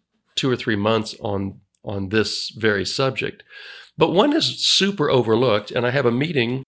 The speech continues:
right after this podcast is over with an heir who is gonna inherit money,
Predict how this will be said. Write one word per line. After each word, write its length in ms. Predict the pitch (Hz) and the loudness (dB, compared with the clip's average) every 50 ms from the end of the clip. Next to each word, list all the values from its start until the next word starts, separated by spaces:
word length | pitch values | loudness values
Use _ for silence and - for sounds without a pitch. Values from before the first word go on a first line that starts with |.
| _ _ _ _ _ _ _ | _ _ _ _ _ _ _
right 340 | - 113 131 156 190 220 - | 0 2 4 4 4 4 2
after 240 | 147 135 - - 127 | 0 0 0 -2 2
this 220 | 117 147 143 - | 2 2 2 2
podcast 600 | - - 135 131 135 - - 123 120 110 - - | 2 2 2 2 2 2 2 4 4 2 0 -4
is 140 | 101 98 107 | -4 0 2
over 480 | 117 131 135 - 107 110 110 110 110 - - - - - _ _ | 4 4 4 2 0 -4 -6 -6 -8 -12 -18 -20 -20 -20 _ _
with 240 | 131 127 123 123 123 | 2 2 2 4 2
an 160 | 107 98 - - - _ | 0 0 -2 -6 -2 _
heir 520 | 139 147 147 117 101 101 107 123 131 - _ _ _ _ _ _ - - - - - - _ | 2 4 4 4 4 2 2 0 -4 -8 _ _ _ _ _ _ -20 -20 -20 -20 -20 -8 _
who 120 | - 139 135 | 4 4 4
is 100 | 135 120 | 4 6
gonna 240 | - 135 123 117 117 | 6 6 6 6 6
inherit 540 | 113 110 107 104 120 139 127 117 - - - | 4 4 2 2 2 4 4 4 2 2 0
money, 520 | 120 117 143 151 123 101 101 123 139 - | 0 2 2 2 2 0 -2 -6 -10 -16